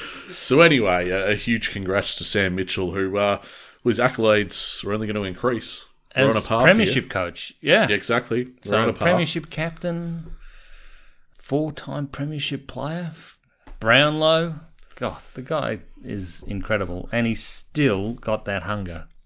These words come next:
Speaker 1: Expert troll of the Essendon Football Club.
Speaker 2: Yeah.
Speaker 1: Whether it's the, uh, the shot in the arm or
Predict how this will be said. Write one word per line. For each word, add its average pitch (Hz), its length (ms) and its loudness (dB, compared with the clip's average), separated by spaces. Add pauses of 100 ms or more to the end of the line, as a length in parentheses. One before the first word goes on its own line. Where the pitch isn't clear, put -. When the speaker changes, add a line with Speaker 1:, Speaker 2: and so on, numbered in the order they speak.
(120)
Speaker 1:
Expert 113 440 0
troll 117 340 2
of 92 100 -4
the 98 100 -2
Essendon 104 340 -4
Football 110 340 -4
Club. 117 340 -4 (320)
Speaker 2:
Yeah. 110 280 2 (460)
Speaker 1:
Whether 95 320 -2
it's 87 160 -6
the, 92 280 -2
uh, 90 160 2
the 87 80 -8
shot 117 260 2
in 101 40 -8
the 104 140 -4
arm 113 340 0
or 87 340 -2